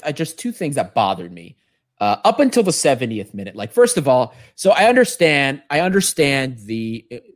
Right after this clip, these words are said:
when they go to the back three, why, uh,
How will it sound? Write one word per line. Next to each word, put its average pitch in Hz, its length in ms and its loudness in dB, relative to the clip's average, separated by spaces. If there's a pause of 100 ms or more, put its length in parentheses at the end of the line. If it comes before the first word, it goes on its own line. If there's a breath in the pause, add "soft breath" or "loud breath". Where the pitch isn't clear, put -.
when 120 160 -6
they 120 80 -2
go 135 180 0
to 160 80 0
the 139 80 0
back 117 280 0
three, 101 440 -12 (280)
why, 131 680 2
uh, 104 400 -2